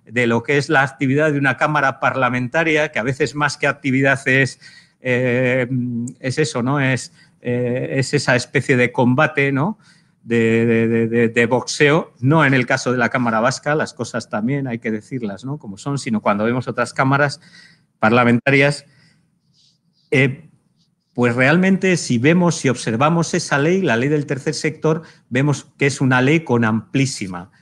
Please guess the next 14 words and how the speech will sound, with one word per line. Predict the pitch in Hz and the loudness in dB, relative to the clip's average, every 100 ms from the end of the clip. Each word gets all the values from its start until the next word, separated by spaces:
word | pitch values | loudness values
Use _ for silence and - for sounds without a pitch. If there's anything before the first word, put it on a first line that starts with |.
| _ _ | _ _
con | 117 110 | -2 0
amplísima, | 107 131 127 - 131 123 117 117 123 - | 0 0 -2 0 0 0 0 0 -2 -2
con | 123 | 0
amplísimo | 110 107 123 - 110 | 0 0 -2 -2 -2
acuerdo, | 95 - 98 85 80 _ _ _ | -4 -6 -8 -8 -18 _ _ _
con | - 117 120 | -4 0 2
amplísimo | 113 107 147 135 107 95 | 0 -2 -4 -4 -4 -6
acuerdo. | 87 101 90 92 _ _ _ _ - | -6 -10 -12 -16 _ _ _ _ -2
Y | 139 | 2
ese | 208 214 | 2 2
soporte, | - 175 156 196 196 - 160 180 | 0 0 2 2 2 2 2 2
Jaime, | - 165 165 147 | 2 2 2 2
ese | 143 156 | 0 -2
soporte | - 175 - 180 170 - 165 | 0 0 2 0 0 0 0